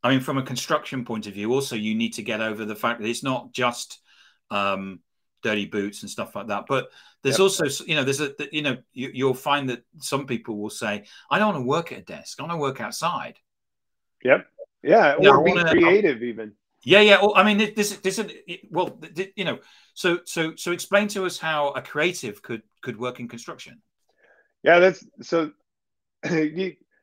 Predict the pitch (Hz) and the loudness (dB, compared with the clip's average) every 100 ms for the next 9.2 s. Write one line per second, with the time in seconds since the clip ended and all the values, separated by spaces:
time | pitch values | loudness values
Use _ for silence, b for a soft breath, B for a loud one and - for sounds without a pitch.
0 | _ - 165 220 196 180 185 180 139 175 | _ 0 4 6 6 4 2 0 -6 -8
1 | 233 - 160 147 139 160 156 147 151 139 | -8 -4 0 0 0 -2 -2 -4 -8 -10
2 | 151 143 170 - 175 185 175 175 156 160 | -10 -6 -6 0 2 2 2 2 4 2
3 | 160 147 180 160 143 170 175 160 143 139 | 2 2 -2 -2 0 4 4 2 -6 -6
4 | 135 135 - 139 131 _ _ _ 139 156 | -8 -12 -8 -6 -6 _ _ _ 4 4
5 | 151 143 131 117 _ _ 123 117 - 139 | 4 2 0 -6 _ _ -10 -10 -4 -2
6 | 143 139 120 127 143 123 110 120 - _ | -2 -2 -2 0 0 0 -4 -10 -12 _
7 | - _ _ _ 127 113 - _ 123 123 | -20 _ _ _ -6 -6 -8 _ -4 0
8 | 131 135 151 151 127 _ _ 135 143 131 | 2 2 2 0 -4 _ _ -4 -2 -2
9 | 117 | -4